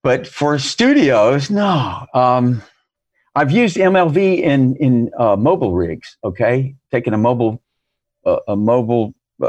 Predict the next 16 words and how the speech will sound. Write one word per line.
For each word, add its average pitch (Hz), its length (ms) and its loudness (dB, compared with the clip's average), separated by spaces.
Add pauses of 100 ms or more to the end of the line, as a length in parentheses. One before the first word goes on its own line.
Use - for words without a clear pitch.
a 98 80 -2
caravan 120 680 -2 (300)
and 98 120 -6
turning 123 280 0
it 113 140 0
into 120 280 -2
a - 20 0
little 110 180 0
studio 135 720 -2 (560)
where 123 160 0
the, 120 220 0
you 135 160 0
know, 127 120 2
the, 107 320 -2
the 104 120 -4
steel 147 500 0